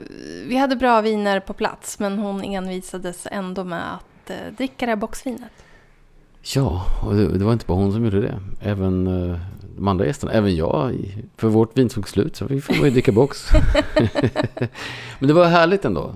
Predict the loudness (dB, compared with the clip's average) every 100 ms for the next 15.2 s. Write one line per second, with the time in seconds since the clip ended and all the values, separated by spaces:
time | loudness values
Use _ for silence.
0 | -8 2 4 6 6 6 4 4 2 -2
1 | -2 0 2 0 0 -2 -2 -4 -2 -2
2 | -2 -4 -6 -6 -6 -8 -6 -6 -8 -10
3 | -8 -4 -4 -2 -4 -4 -6 -12 -16 -20
4 | -20 -20 _ 0 2 2 0 -6 -4 -2
5 | -2 0 2 4 2 2 0 -2 -6 -6
6 | -8 -8 -6 -6 -4 -4 -4 -2 -2 -2
7 | -4 -4 -4 -4 -6 -4 -2 -2 -2 -2
8 | -2 -2 -2 0 0 -2 -4 -2 -2 0
9 | -2 -2 -4 -2 -2 -2 -4 -8 -8 -10
10 | -6 -6 -6 -8 -6 -6 -6 -8 -10 -8
11 | -8 -6 -6 -4 -6 -4 -4 -4 -6 -10
12 | -12 -12 -12 -12 -14 -6 -4 -2 -2 -2
13 | 0 -2 -2 -4 -4 -2 -2 -2 -4 -2
14 | 0 0 -2 -4 -6 -8 -6 -8 0 2
15 | 2 0